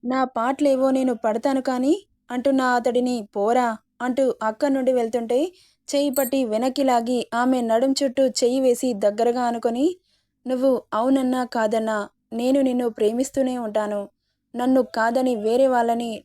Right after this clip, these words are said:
లవ్ చేశావనుకో, క్షణం ఆలోచించకుండా నీ మెడలో తాళి పడుతుంది, గుర్తుంచుకో."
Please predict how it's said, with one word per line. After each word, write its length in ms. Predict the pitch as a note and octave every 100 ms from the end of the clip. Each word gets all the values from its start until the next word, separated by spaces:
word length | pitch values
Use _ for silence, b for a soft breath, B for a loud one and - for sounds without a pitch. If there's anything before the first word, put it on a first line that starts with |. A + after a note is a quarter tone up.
| A3
లవ్ 260 | A3 B3 C4+ C#4
చేశావనుకో, 840 | B3+ C4+ A#3+ A3+ G#3 A3+ C4+ E4+ _ _ _ -
క్షణం 460 | - C4 C4 B3 -
ఆలోచించకుండా 800 | G3+ A#3 C4 C4 B3 B3 B3 A#3
నీ 180 | A3+ A3+
మెడలో 380 | G#3+ G#3+ A#3 B3
తాళి 320 | A3 A3 A3
పడుతుంది, 560 | A#3 A3+ A3 G#3+ G3+ - -
గుర్తుంచుకో." 680 | G#3 B3 C4 A#3 - G#3+ F#3+